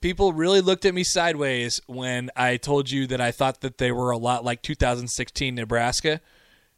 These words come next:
And man, um, they had their big, they had their nice big win against Michigan. That was what Nebraska did not do in two thousand sixteen. Like, I, I'm, I'm correlating Nebraska's Wisconsin game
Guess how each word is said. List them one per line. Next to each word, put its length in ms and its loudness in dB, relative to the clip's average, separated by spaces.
And 580 -2
man, 520 0
um, 440 0
they 200 0
had 200 6
their 140 4
big, 360 0
they 120 0
had 180 2
their 140 2
nice 260 2
big 220 4
win 400 0
against 320 -2
Michigan. 560 0
That 160 0
was 140 0
what 140 2
Nebraska 400 2
did 200 0
not 200 6
do 140 2
in 80 -2
two 120 0
thousand 280 0
sixteen. 540 -6
Like, 260 2
I, 160 6
I'm, 200 4
I'm 180 2
correlating 800 4
Nebraska's 560 4
Wisconsin 640 -2
game 380 -4